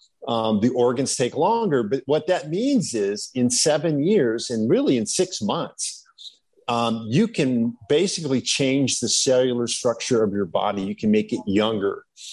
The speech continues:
And, um, by what you're eating, by what you're taking in your body, what you're putting on your skin, um, you know, the nutrient-dense foods that you're taking, and you're replacing those cells all the time. And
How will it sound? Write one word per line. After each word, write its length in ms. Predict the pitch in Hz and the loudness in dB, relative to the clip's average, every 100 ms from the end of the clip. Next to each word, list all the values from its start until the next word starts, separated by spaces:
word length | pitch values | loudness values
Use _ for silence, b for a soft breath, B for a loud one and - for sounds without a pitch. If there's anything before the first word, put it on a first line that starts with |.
| B B _ | B B _
And, 420 | - 107 107 107 92 | 0 2 4 2 0
um, 360 | 110 107 101 | 0 -2 -2
by 140 | 104 113 | 0 2
what 280 | 117 113 | 2 0
you're 100 | 131 131 | -4 0
eating, 380 | 131 123 113 | 0 2 0
by 100 | 101 | 2
what 240 | 101 107 - | 2 0 -4
you're 100 | 104 | -14
taking 380 | - 143 135 123 | -2 -2 0 0
in 80 | 120 | 0
your 140 | 113 | 0
body, 220 | 104 107 | 0 0
what 220 | 98 101 | 0 -4
you're 100 | 120 | -6
putting 260 | - 120 120 | -4 0 2
on 80 | 110 | 2
your 100 | 104 | 2
skin, 480 | - - 127 110 95 _ _ _ _ | 0 0 2 0 -2 _ _ _ _
um, 480 | 110 107 104 104 107 _ b - | -4 -2 0 -2 -4 _ b 0
you 80 | |
know, 140 | 120 117 | 2 2
the 140 | 110 | 2
nutrient-dense 720 | 113 131 131 131 107 123 113 | 2 2 2 0 0 -2 -4
foods 280 | - 165 160 | 0 2 2
that 60 | 127 | 0
you're 160 | 113 | -2
taking, 400 | 113 117 110 113 | -2 -2 -2 -2
and 80 | 110 | 0
you're 80 | 104 | 2
replacing 500 | 107 - 120 120 120 | 0 0 0 0 2
those 240 | 107 107 - | 2 2 2
cells 300 | 113 104 104 | 2 2 0
all 140 | 101 | -2
the 80 | 104 | -2
time. 360 | - 147 139 | -4 -2 2
And 180 | 107 104 | 2 0